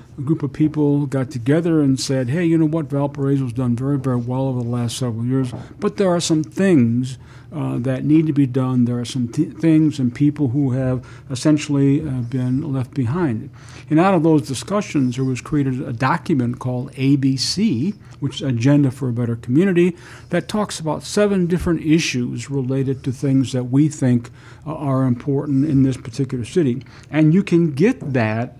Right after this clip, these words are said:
uh, document at A B C valpo dot org.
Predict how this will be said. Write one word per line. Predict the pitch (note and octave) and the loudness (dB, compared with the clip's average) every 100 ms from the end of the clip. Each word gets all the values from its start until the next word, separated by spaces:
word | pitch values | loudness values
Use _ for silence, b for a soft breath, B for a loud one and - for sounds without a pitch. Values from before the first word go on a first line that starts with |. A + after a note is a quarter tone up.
| - | -16
uh, | E3+ C3+ B2+ | -8 -6 -6
document | A#2+ B2+ B2 C3+ C3 C3+ | -4 -4 -4 0 0 0
at | B2+ B2 | -4 -2
A | C#3+ E3 | 2 2
B | D3+ D#3 | 2 0
C | - D#3 C3+ | -2 -2 0
valpo | B2+ D3 F#3 B2 A#2+ A#2 | 0 -2 -2 -4 -4 -6
dot | A#2+ B2+ D#3+ | -6 -8 -4
org. | D#3+ E3+ C#3+ - A#2+ | 0 2 0 -2 -10